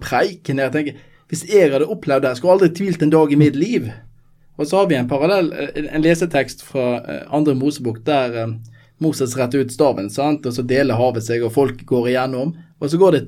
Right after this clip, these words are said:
to uker på andre siden, og så lager de en gullkalv, <laughs> jeg måtte si. Eh, det går litt mer enn to uker, men så lager de en gullkalv, og så sier de, "Der er han som førte oss ut av Egypt og åpnet sjøen." Så tenker jeg, "Er det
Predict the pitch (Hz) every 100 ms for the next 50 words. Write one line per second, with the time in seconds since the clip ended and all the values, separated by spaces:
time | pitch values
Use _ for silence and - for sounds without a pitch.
0 | - - 233 143 127 139 165 156 120 143
1 | 156 123 139 151 180 170 - _ 156 156
2 | 151 175 156 135 131 135 151 165 131 143
3 | 160 - 175 151 156 - 113 - - _
4 | _ _ - 113 123 135 147 143 135 123
5 | 127 113 127 139 139 _ _ - - -
6 | _ _ - 156 165 160 147 160 165 151
7 | 170 185 170 160 165 160 - 160 214 143
8 | 95 95 196 254 196 143 165 156 151 165
9 | 165 131 135 135 123 131 117 120 110 113
10 | 110 113 156 156 - 131 147 156